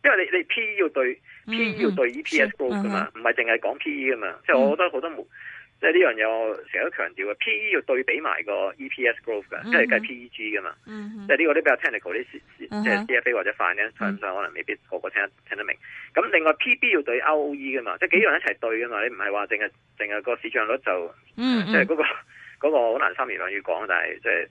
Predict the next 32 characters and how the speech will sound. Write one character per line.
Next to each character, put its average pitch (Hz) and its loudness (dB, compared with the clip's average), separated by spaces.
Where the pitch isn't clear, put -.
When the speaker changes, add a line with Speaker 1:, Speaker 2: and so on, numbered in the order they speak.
Speaker 1:
大 90 0
家 123 2
如 98 2
果 117 0
熟 - -10
財 76 -8
務 85 -6
就 82 -8
會 82 -8
知 - -10
道 78 -14
啦。 85 -18
Speaker 2:
嗯 247 -4
哼， 247 -4
呃， 247 6
所 269 -2
以 349 -2
你 277 2
現 285 0
在 214 0
對 220 0
騰 180 -2
訊 214 -2
的 196 -2
態 233 -6
度 185 -4
是 175 -6
偏 196 -2
正 247 -4
面 190 2
還 165 -2
是？ 160 -6